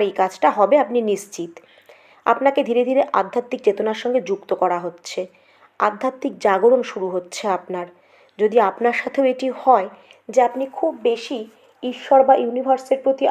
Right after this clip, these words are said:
আকর্ষণ বোধ করছেন বা বিশ্বাস বাড়ছে, তাহলে জানবেন এটা একটা খুব বড় সংকেত। হ্যাঁ বন্ধুরা, এটা একটা বড় মিরাকেল যে আপনি জানবেন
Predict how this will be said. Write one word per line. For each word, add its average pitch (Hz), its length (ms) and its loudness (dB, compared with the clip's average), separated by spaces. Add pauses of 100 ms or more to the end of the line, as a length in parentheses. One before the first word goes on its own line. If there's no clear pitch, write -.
(100)
আকর্ষণ 262 440 0
বোধ 254 180 4 (100)
করছেন 196 400 0 (480)
বা 208 120 2 (140)
বিশ্বাস 240 340 0 (120)
বাড়ছে, 190 440 0 (480)
তাহলে 214 360 0 (120)
জানবেন 196 360 0 (500)
এটা 202 220 2 (180)
একটা 247 280 -2 (280)
খুব 339 180 2 (180)
বড় 185 180 6 (200)
সংকেত। 175 480 -4 (380)
হ্যাঁ 202 280 2
বন্ধুরা, 180 400 -6 (420)
এটা 202 220 2 (100)
একটা 208 180 0 (160)
বড় 220 260 8
মিরাকেল 185 540 0 (380)
যে 185 180 -4 (400)
আপনি 190 220 -4 (140)
জানবেন 214 420 2